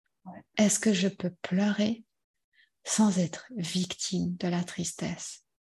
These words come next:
Speaker 2: Est-ce que je peux pleurer pour la, la, le bien fou que ça me fait de pleurer, en fait ?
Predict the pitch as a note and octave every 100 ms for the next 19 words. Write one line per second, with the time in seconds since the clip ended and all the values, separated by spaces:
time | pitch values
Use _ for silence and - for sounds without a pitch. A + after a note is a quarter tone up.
0 | - G3+ - A3 G3 G3+ G3+ G3 F#3 -
1 | G3 F3+ F3 F3 - _ _ _ - G#3+
2 | E3 F3 E3 D#3 - _ _ F3+ E3+ E3
3 | E3+ F3 D#3 D#3+ F#3 E3+ F3 D#3+ - F3+
4 | - E3 D3 D3 E3+ D#3+ - E3+ E3+ E3+
5 | E3 - D#3+ -